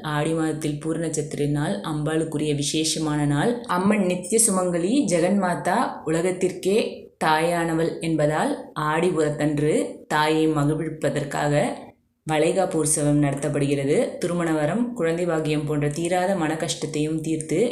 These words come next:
வேண்டுதல்கள் அனைத்தையும் உள்ளம் மகிழ்ந்து அம்மன் நிறைவேற்றி வைக்கக்கூடிய மிகவும் உன்னதமான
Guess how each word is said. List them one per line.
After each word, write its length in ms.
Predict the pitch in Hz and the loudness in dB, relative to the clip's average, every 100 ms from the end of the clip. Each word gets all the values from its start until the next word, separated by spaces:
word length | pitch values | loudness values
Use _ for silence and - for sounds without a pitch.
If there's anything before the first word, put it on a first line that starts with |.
| 175 | -2
வேண்டுதல்கள் 540 | 170 170 165 147 147 151 | -2 -2 0 0 0 -2
அனைத்தையும் 640 | 151 156 160 160 170 269 - - - _ _ _ - | -2 0 -2 -2 2 0 0 -10 -18 _ _ _ -4
உள்ளம் 400 | 160 170 180 180 | 2 2 2 2
மகிழ்ந்து 440 | 160 165 180 196 226 - | 0 0 0 2 0 0
அம்மன் 360 | 160 165 175 | -2 0 0
நிறைவேற்றி 520 | 156 156 165 160 147 151 | 0 0 0 -2 -2 0
வைக்கக்கூடிய 640 | 147 151 156 156 156 160 139 156 240 - | 0 0 -2 -2 -2 0 0 0 -2 -4
மிகவும் 580 | 165 165 160 160 180 277 - - | -2 0 0 0 2 0 -2 -8
உன்னதமான 640 | 156 160 165 160 156 160 | -4 -2 0 0 0 2